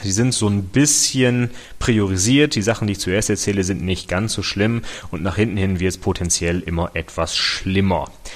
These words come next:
Also wenn in der Projektdokumentation nicht klar wird, dass die technische Tiefe erreicht wird, ich glaube, dann ist klar, dass, äh, ja,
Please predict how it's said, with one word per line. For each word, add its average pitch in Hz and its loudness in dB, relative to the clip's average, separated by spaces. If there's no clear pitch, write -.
Also 82 -2
wenn 90 0
in 85 -2
der 87 -2
Projektdokumentation 92 0
nicht - 0
klar 90 0
wird, 98 0
dass 90 0
die 90 -4
technische 92 -2
Tiefe 117 -2
erreicht 92 -2
wird, 92 0
ich - -10
glaube, 85 -2
dann 82 -4
ist - -4
klar, 85 -2
dass, - -4
äh, 80 -2
ja, 78 -4